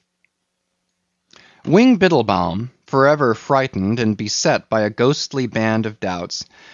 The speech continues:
did not think of himself as in any way a part of the life of the town where he had lived for twenty years.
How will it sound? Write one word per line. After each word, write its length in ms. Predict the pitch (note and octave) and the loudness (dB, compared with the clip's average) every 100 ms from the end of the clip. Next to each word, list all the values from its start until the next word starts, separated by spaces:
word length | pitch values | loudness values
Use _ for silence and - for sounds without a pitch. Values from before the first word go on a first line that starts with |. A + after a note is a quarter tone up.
| - - | -14 -4
did 140 | D#3+ | 0
not 260 | F3+ G#3+ - | 2 0 -2
think 240 | - E3+ | -4 -2
of 80 | B2+ | -2
himself 600 | B2 A2 - F#2+ F2 - | -4 -2 -4 -4 -6 -6
as 220 | A2+ A2 | -4 0
in 120 | B2 | 0
any 280 | C3 D#3 E3 | 0 0 0
way 300 | C3 A2+ G2+ | 2 0 0
a 60 | A2 | -2
part 360 | - F3 A2+ | -2 -2 -2
of 120 | G#2+ | -6
the 100 | - | -6
life 360 | A2+ B2+ C3+ C3+ | -2 0 0 -2
of 120 | A2+ | -8
the 100 | A2+ | -10
town 460 | A2 D#3+ C#3+ A#2 A2 | -6 -2 0 0 0
where 160 | A2+ | -2
he 140 | A#2 B2+ | -2 -2
had 120 | B2 | -2
lived 400 | A#2+ C3+ G#2 G2 | 0 0 0 -6
for 140 | - | -10
twenty 320 | A2+ - G#2 G2 | -10 -4 -4 -4
years. 600 | A2 C3 F#2 F2+ - | -4 -4 -2 -6 -8